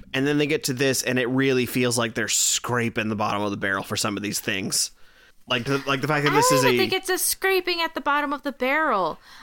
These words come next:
Speaker 2: I think that they're saying, "Cool, let's build upon things that were already established in Series one. Let's, let's try to bring in some, some familiar faces."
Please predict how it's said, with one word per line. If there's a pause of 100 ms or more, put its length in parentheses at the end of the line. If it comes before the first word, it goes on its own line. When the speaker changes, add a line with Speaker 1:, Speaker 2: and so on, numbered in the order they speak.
Speaker 2:
I
think
that
they're
saying,
"Cool, (240)
let's
build
upon
things
that
were
already
established
in
Series
one. (640)
Let's,
let's
try
to
bring
in
some, (440)
some
familiar
faces."